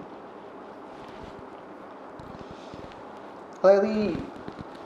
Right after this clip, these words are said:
നീർച്ചുഴികൾ കടലിൽ രൂപപ്പെടുന്നത്, ആ, വിരുദ്ധങ്ങളായിട്ടുള്ള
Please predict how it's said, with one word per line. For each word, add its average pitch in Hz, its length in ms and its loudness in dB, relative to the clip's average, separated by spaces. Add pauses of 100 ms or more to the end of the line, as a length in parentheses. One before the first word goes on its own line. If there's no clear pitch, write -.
(160)
നീർച്ചുഴികൾ 196 720 12
കടലിൽ 165 420 12
രൂപപ്പെടുന്നത്, 131 1080 8 (920)
ആ, 131 360 10
വിരുദ്ധങ്ങളായിട്ടുള്ള 170 1400 12